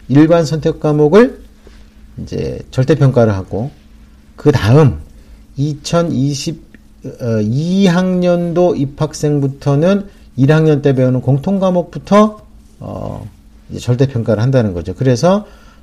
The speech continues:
어, 이제 삼 년간에 걸쳐서, 어, 절대평가가 확대가 되고,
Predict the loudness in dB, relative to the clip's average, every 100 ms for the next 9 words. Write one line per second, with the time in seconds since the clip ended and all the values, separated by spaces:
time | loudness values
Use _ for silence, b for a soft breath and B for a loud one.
0 | -14 -10 -8 -10 -6 -6 -4 -2 0 2
1 | 4 4 6 4 2 -6 -4 0 2 2
2 | 0 -2 -4 -6 -6 -2 -2 0 -4 -2
3 | -4 -2 -6 -4 -2 -2 -4 -4 -4 -4